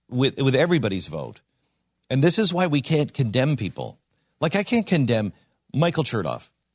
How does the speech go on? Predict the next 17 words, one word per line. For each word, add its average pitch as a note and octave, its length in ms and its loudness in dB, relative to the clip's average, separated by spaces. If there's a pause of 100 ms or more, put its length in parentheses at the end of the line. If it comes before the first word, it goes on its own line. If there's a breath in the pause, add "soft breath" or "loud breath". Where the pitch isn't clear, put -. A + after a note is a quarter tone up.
(140)
Um, A2 560 0 (680)
you C3 140 0
know, D#2+ 320 -2 (180)
he A2+ 500 0
might C3+ 300 0
be A2+ 320 -2
all E3+ 400 2
about A2+ 440 -2
Homeland C3+ 400 0
Security B2 400 0
and F#2 80 -2
have G#2+ 260 -2
his A#2 240 0
reasons A#2 500 0
for G2+ 200 -4
doing C3 320 2
this, A#2+ 300 2